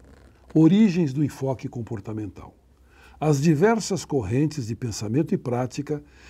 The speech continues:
que construíram o moderno estudo do comportamento nas organizações. Escola de Relações Humanas, importante episódio na história dos estudos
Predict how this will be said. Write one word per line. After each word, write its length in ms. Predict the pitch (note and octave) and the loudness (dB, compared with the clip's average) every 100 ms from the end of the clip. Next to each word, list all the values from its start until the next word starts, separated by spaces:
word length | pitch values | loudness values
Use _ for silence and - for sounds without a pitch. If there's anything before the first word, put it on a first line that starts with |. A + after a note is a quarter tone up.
| - | -20
que 140 | - D#3+ | -12 4
construíram 760 | A3 G#3+ - F#3+ D3+ B2+ G#2+ | 6 6 2 2 4 4 2
o 100 | A2 | -2
moderno 600 | D#3 F3+ C#3 G3+ A3 G#3 | 2 2 4 2 2 -2
estudo 440 | F#3+ - F3+ E3+ D#3 | -4 -2 0 0 -2
do 120 | D#3+ | -2
comportamento 720 | D#3+ C#3 D#3+ D3+ B2+ B2+ D3 | -2 -2 -4 -4 -2 -2 -2
nas 180 | B2+ A2+ | -4 -2
organizações. 1000 | B2 A#2 A#2 G#2 A2 - F2+ - - - _ _ _ _ - - - - - - - | -2 -2 -4 -6 -8 -10 -14 -16 -20 -20 _ _ _ _ -20 -20 -20 -20 -20 -6 -4
Escola 380 | C3+ A#3+ A#3+ | 4 4 6
de 100 | A3+ | 4
Relações 540 | D#3 F3+ D3+ - G3 F3 | 2 2 0 0 0 2
Humanas, 640 | D3+ C#3+ B2 F2+ D#2+ - | 2 2 -2 -6 -10 -6
importante 720 | E3 - G3 D3 G#3 A#3 A3+ | -4 2 2 2 0 0 0
episódio 500 | G#3 D#3+ B2 D3+ D3 | -4 -4 0 0 0
na 120 | C#3 B2 | -2 -4
história 340 | - D3+ D3 | -2 -2 0
dos 220 | B2 G#2 | -4 -6
estudos 680 | G2 - F3 F#3+ G#3 F#3 | -8 -2 2 2 0 -6